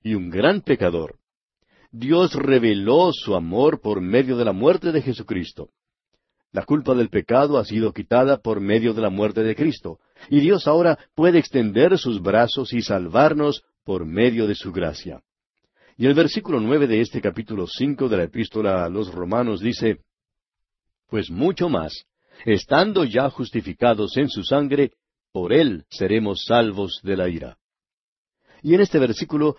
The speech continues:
el apóstol Pablo presenta el séptimo beneficio de la justificación. Si somos justificados por su sangre, estaremos guardados y seguros en Cristo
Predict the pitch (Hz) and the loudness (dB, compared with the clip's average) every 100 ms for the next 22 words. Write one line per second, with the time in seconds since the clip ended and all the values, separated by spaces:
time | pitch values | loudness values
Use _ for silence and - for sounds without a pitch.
0 | - 98 104 165 143 113 143 139 127 117 | -4 -2 0 -2 -2 2 2 2 0 -2
1 | - 143 113 123 98 - 185 - 170 131 | 0 -2 0 0 0 0 0 2 0 0
2 | 117 110 165 156 135 123 117 - 113 107 | 0 0 -2 -4 -2 -2 -2 -4 -8 -6
3 | 101 95 92 101 76 - _ _ _ _ | -6 -4 -4 -6 -8 -12 _ _ _ _
4 | _ _ - 123 110 147 196 214 - - | _ _ -6 -4 0 2 2 0 -4 -4
5 | 156 - 113 - 135 135 - 117 101 104 | -4 -4 -10 0 2 2 -2 -4 -4 -6
6 | - 143 98 95 110 _ _ _ _ 131 | 0 0 0 -2 -2 _ _ _ _ 0
7 | - 135 190 156 113 117 104 101 143 165 | 4 2 4 0 2 2 4 4 2 2
8 | 135 131 120 95 180 262 180 - 101 - | 0 0 0 0 0 2 0 0 -4 -2
9 | 110 - 143 - | -4 -2 -4 -4